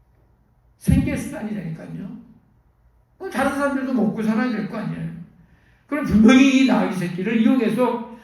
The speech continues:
생계를 이어갔을 거라고요. 그렇다면 이 집에만 나귀 새끼가 있었던 게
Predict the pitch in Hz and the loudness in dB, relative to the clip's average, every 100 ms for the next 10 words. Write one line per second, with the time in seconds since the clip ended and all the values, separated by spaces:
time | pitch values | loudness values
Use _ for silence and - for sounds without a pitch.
0 | _ - - - - 320 339 262 254 233 | _ -12 -2 -2 0 -2 0 -2 -2 -4
1 | 160 196 196 254 - - - - _ _ | -8 -10 -12 -14 -16 -20 -20 -20 _ _
2 | _ _ _ _ _ 311 311 254 262 226 | _ _ _ _ _ -4 4 4 6 4
3 | - - - - 208 202 196 277 277 277 | 0 -4 -14 -4 2 4 6 8 8 6
4 | 285 285 - 202 202 202 196 214 220 196 | 2 2 2 0 -2 -2 -4 -6 -4 -4
5 | - 202 202 202 165 156 220 247 - - | -6 -8 -10 -8 -6 -4 -4 -4 -6 -14